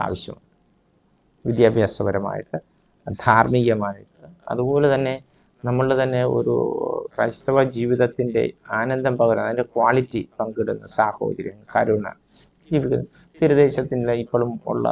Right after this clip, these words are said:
നമ്മളുടെയൊക്കെ കാര്യങ്ങൾ എടുത്തു കഴിഞ്ഞാൽ എന്തുമാത്രം കുട്ടികൾ, യുവജനങ്ങൾ, അസ്വസ്ഥരാകുന്ന ഒരുപിടി യുവജനങ്ങളുണ്ട്. അതുപോലെ തന്നെ,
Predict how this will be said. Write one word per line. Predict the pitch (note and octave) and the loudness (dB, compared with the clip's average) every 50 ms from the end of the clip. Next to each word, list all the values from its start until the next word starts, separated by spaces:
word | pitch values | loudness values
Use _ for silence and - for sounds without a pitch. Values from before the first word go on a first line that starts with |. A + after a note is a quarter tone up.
| - - - A#2 | -2 -4 -6 -10
നമ്മളുടെയൊക്കെ | A#2 A2+ A2+ A2+ A2+ A2 G#2+ - G#2+ A2+ | -12 -10 -6 -4 -4 -4 -4 -2 0 0
കാര്യങ്ങൾ | G#2+ A2 A2+ A#2 A2+ A2 | 0 0 0 0 -2 -2
എടുത്തു | G#2+ - - A2+ | -4 -2 0 2
കഴിഞ്ഞാൽ | A2+ A2+ A2+ A2 G#2+ G#2+ G2+ - - - _ - - - - - _ _ - - A#2 | 2 2 2 0 0 0 -2 -2 -4 -8 _ -20 -20 -20 -20 -20 _ _ -6 -4 -2
എന്തുമാത്രം | A#2 A#2+ A#2+ A#2+ A#2 A2+ - - A#2+ A#2+ A#2 A#2 - - A#2+ A#2 A#2 A#2 - | 0 2 2 2 0 0 0 -2 -2 -2 -2 -4 -6 -6 -6 -6 -6 -4 -4
കുട്ടികൾ, | A#2 A2+ - A#2+ A#2 A2+ G#2+ G#2 A2 A#2+ | -4 -2 0 2 2 2 2 4 4 6
യുവജനങ്ങൾ, | A#2+ B2+ B2 A#2+ G#2 G2 F#2 F#2+ F#2+ - - - - A2+ | 6 6 6 4 4 2 0 -6 -8 -10 -10 -8 -8 -8
അസ്വസ്ഥരാകുന്ന | - - - A#2 - - A#2+ A#2 A2+ A2 G#2+ G#2+ G#2+ G#2 G2+ G#2 | -8 -6 -6 -4 -2 0 2 2 4 4 2 0 -2 -4 -6 -6
ഒരുപിടി | G2+ G2+ - G2+ G2+ G2+ G2+ G2+ | -8 -8 -8 -6 -4 -4 -4 -4
യുവജനങ്ങളുണ്ട്. | G2+ G2+ - - G2+ G2+ G2 F#2+ F#2+ G2 G2 - _ - - _ _ _ - - - - - _ - A#2+ | -6 -6 -6 -8 -10 -10 -10 -10 -10 -10 -12 -12 _ -20 -20 _ _ _ -20 -20 -20 -20 -20 _ -4 0
അതുപോലെ | A#2 B2 B2 B2 B2 A#2+ A#2+ A2+ A2+ | 2 4 6 8 8 8 8 6 4
തന്നെ, | A2 A2 G#2+ G#2 | 2 2 0 -2